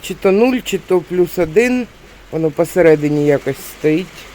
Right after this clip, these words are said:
Нема ніде нічого. Козюльки не хочуть виходити.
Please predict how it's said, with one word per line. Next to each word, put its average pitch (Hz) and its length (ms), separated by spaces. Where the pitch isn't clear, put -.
Нема 196 280
ніде 208 320
нічого. 202 520
Козюльки 190 560
не 185 140
хочуть 233 480
виходити. 208 800